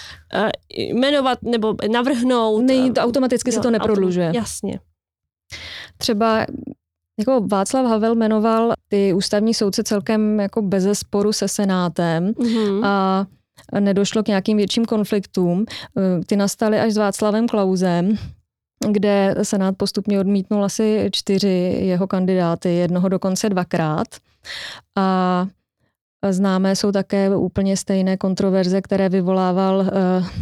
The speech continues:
Speaker 1: Miloš Zeman.
Speaker 2: Miloš Zeman, kde jako pravidelně nebyli jmenováni, eh, jím navržení kandidáti, jako třeba Aleš Gerloch. Eh, nicméně u Václava Klause to došlo tak daleko, že jedním z důvodů, proč byla podávána ústavní žaloba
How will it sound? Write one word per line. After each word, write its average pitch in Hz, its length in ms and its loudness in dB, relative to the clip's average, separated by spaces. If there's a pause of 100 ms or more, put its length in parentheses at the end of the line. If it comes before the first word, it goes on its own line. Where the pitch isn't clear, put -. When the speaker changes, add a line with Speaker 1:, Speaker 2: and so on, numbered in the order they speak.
(120)
Speaker 1:
Miloš 226 220 -2
Zeman. 202 160 2
Speaker 2:
Miloš 208 220 2
Zeman, 185 380 0 (420)
kde 185 520 2 (240)
jako 185 200 -2
pravidelně 190 600 0
nebyli 185 540 2
jmenováni, 185 880 2
eh, 180 460 0 (280)
jím 190 440 0
navržení 190 560 2 (100)
kandidáti, 180 600 0
jako 180 240 0
třeba 175 460 -2 (420)
Aleš 190 260 2
Gerloch. 175 600 0 (680)
Eh, 202 300 2
nicméně 202 760 2
u 196 40 2
Václava 196 460 0
Klause 196 320 0
to 208 120 -2
došlo 202 320 -2
tak 214 180 -2
daleko, 196 460 0
že 185 140 0
jedním 196 340 2
z 185 80 -2
důvodů, 196 380 2
proč 196 260 0
byla 190 220 0
podávána 185 800 0
ústavní 190 460 0
žaloba 180 460 0